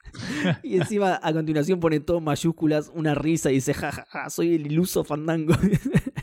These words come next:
Speaker 2: <laughs> Sí, también lo veo poco probable, eh, Porco. Está bueno porque mucha gente espera cosas poco probables. O sea, la especificación de la tienda de Sony, que no haya más crunch. <laughs>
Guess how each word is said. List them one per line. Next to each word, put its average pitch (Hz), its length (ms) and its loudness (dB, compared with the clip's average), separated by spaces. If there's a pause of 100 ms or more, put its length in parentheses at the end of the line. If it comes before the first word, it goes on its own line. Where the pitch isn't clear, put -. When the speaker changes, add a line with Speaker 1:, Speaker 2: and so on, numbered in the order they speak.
(720)
Speaker 2:
<laughs> - 500 -4 (1000)
Sí, 135 280 -2
también 147 300 -2
lo 147 80 2
veo 139 180 0
poco 135 220 0
probable, 110 500 -4
eh, 117 60 -10
Porco. 123 300 -4 (300)
Está 170 220 0
bueno 208 260 2
porque 143 360 0 (260)
mucha 175 340 2
gente 165 240 0
espera 123 300 0
cosas 127 260 0
poco 127 300 0
probables. 113 520 0
O 117 60 -6
sea, 123 200 -4
la 110 180 -8
especificación 127 680 0
de 135 80 2
la 120 100 2
tienda 123 240 0
de 110 80 0
Sony, 135 640 2
que 110 120 0
no 120 80 -2
haya 120 200 -4
más 107 220 -8
crunch. 139 680 2
<laughs> - 680 -2